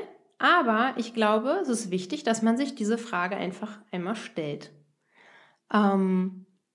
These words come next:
für mich persönlich, oder ich lass einfach mal erstmal den Lars zu Wort kommen.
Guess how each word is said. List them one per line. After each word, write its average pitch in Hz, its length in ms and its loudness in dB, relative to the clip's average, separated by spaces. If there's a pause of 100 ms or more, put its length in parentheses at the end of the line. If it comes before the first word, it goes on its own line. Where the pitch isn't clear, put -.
(260)
für 208 220 2
mich 220 580 4 (100)
persönlich, 262 960 2 (880)
oder 269 140 -6
ich 285 140 -8
lass 294 160 -8
einfach 285 320 -10
mal 269 140 -8
erstmal 269 340 -8
den 285 140 -8
Lars 202 500 -6
zu 185 200 -14
Wort 180 320 -10
kommen. 190 500 -12